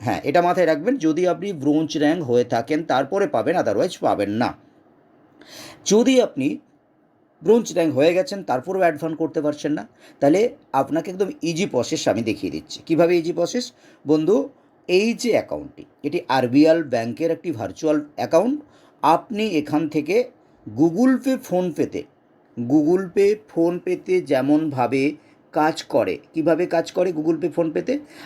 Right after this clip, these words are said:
আমি আপনাদেরকে দেখাবো সম্পূর্ণভাবে। আপনারা দেখুন Google Pay, PhonePe-তে কীভাবে কাজটা করে। আপনাকে প্রথমে চলে আসতে হবে Google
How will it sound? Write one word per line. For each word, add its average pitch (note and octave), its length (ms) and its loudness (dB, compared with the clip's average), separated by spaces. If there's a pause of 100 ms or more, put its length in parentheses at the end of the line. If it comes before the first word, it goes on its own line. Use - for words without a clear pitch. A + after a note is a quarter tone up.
আমি D#3 220 4
আপনাদেরকে D#3 600 0 (200)
দেখাবো E3 520 0 (260)
সম্পূর্ণভাবে। D#3 920 -2
আপনারা D3+ 260 0
দেখুন C#3 440 -4 (340)
Google F3 400 0
Pay, G3 120 2 (100)
PhonePe-তে D3 540 2 (320)
কীভাবে F3 400 -2
কাজটা - 320 -4
করে। A#2+ 360 0 (480)
আপনাকে A3 640 -2 (260)
প্রথমে F3 480 0
চলে D3 260 0
আসতে D3 320 -2
হবে B3 260 -2 (440)
Google G3+ 300 0